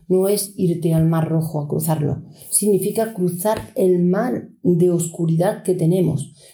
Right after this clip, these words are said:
Todo lo que está ahí estancado durante cientos y cientos de años de una vida tras otra, lo que hace es liberarte, porque te conecta directamente en vertical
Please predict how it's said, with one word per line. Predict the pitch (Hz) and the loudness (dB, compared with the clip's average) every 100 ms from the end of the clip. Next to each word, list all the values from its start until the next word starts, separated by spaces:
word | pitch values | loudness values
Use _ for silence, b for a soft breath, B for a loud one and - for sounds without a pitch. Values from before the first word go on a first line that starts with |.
| B | B
Todo | 214 214 240 | 2 2 2
lo | |
que | 220 | 0
está | 190 - 202 | -2 0 0
ahí | 196 196 | 0 0
estancado | 190 185 165 165 185 185 | 0 0 0 2 2 2
durante | 180 170 165 156 156 - _ _ _ | 2 0 0 -2 -2 -6 _ _ _
cientos | - - 190 185 185 180 | -2 2 4 2 0 -4
y | |
cientos | 165 180 175 180 | -2 0 0 0
de | 165 | 0
años | 175 180 185 | 2 2 2
de | 160 | 2
una | 160 170 165 | 2 2 0
vida | 165 160 160 160 | 0 0 -2 -4
tras | 156 - | -2 -2
otra, | 196 175 185 B B B B B | -2 -2 -4 B B B B B
lo | 190 | 2
que | 202 | 2
hace | 196 196 | 0 0
es | 196 196 | -2 0
liberarte, | 196 196 185 170 160 196 214 - 151 - B B | 0 0 2 2 2 2 0 -4 -6 -6 B B
porque | - 180 160 | -4 -2 -2
te | 160 | -2
conecta | 160 170 175 190 | 0 -2 -2 -4
directamente | 190 165 170 175 185 180 165 | -2 0 0 0 0 0 0
en | 160 | 0
vertical | 170 190 165 160 165 165 | 0 0 -4 -2 -2 -2